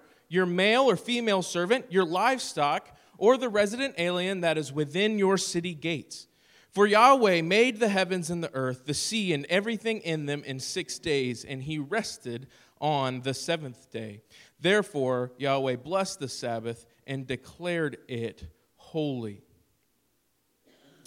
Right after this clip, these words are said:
As we look at this passage this morning, that word Sabbath is something we're very familiar with. But for those of you who may not be familiar with it, it comes from the Hebrew word Shabbat,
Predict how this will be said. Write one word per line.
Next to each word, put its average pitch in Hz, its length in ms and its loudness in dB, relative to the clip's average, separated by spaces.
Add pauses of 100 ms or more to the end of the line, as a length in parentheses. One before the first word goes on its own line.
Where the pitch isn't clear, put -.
(300)
As 165 200 4
we 208 80 0
look 233 160 2
at 208 80 -4
this 185 140 -4
passage 208 540 -4
this 185 260 -6
morning, 185 380 -8
that 185 180 -2
word 202 280 2
Sabbath 240 480 -2
is 180 120 -6
something 175 320 -8
we're 175 100 -6
very 175 240 -4
familiar 196 640 -4
with. - 480 -8 (720)
But 170 120 4
for 214 120 -4
those 233 260 6
of 220 100 -2
you 214 120 -4
who 220 100 -4
may 220 160 -4
not 254 300 -2
be 220 100 -8
familiar 170 580 -6
with 180 240 -8
it, 202 100 -2
it 190 100 -6
comes 233 320 -6
from 220 160 -12
the 196 40 -8
Hebrew 233 380 -6
word 165 400 -4
Shabbat, 190 720 -4